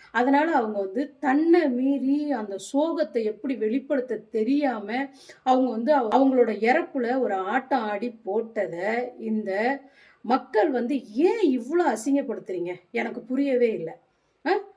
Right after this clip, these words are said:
அதெல்லாம் உங்களுக்கு வந்து நல்லதா தெரிஞ்சப்போ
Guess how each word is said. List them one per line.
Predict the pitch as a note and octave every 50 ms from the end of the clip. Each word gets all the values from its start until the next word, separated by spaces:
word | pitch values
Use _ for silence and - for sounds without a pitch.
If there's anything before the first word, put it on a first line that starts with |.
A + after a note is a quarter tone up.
| _ _
அதெல்லாம் | - F#3+ A3 A#3+ D#4 D#4 E4 F4 F#4 G4+ G4+ F#4 F4
உங்களுக்கு | D4+ C#4 C#4+ C4+ A3+ A#3+
வந்து | A3+ A3+ A3+ C#4
நல்லதா | B3 A3 G3 G3 G#3+ A#3+ C4+ C4+ C#4+ C#4+
தெரிஞ்சப்போ | C#4 - A#3 G3 G3+ G3+ F3+ F#3+ F3 F3 - - G3+ A#3 C#4+ D#4+ E4+ E4+